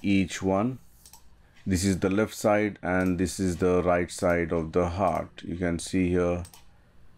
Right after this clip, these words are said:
it gives you all the details one by one on a click of a mouse button. You can see here the left side of the heart and the right side of the heart, the each part, the anatomy.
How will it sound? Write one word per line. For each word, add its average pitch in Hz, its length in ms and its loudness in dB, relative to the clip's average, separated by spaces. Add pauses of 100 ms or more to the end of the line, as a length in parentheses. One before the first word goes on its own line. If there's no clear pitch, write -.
(1700)
it 87 140 -2
gives 85 320 0
you 92 100 2
all 90 360 2
the 85 180 0
details 107 1040 -2
one 90 580 0
by 82 220 2
one 87 460 -2 (160)
on 85 240 0
a 85 80 0
click 87 280 0 (120)
of 82 260 -4
a 82 60 -4
mouse 82 440 -2
button. 82 440 -4 (1900)
You 90 120 0
can 87 200 0
see 104 180 0
here 107 200 2
the 87 160 -2
left 90 260 0
side 98 380 2
of 87 140 -8
the 95 120 0
heart 107 300 0
and 90 220 -2
the 87 80 2
right 87 240 2
side 85 300 -2
of 80 120 -6
the 82 120 -4
heart, 87 400 0
the 82 240 0
each 90 340 -2
part, 87 300 0
the 82 100 -4
anatomy. 87 540 -2